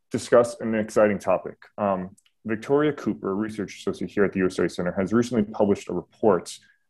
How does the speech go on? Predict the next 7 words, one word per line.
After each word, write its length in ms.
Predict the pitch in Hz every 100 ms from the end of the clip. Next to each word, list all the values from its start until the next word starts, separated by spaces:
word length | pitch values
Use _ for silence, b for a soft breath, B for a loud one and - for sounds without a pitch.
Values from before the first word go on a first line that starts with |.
| _
entitled 480 | 101 95 95 90 -
Key 200 | - 147
Players 500 | 139 113 104 98 -
in 400 | 107 90 90 85 -
the 240 | 87 85 -
Biden 180 | 92 87
Administration. 640 | 85 80 - 80 - -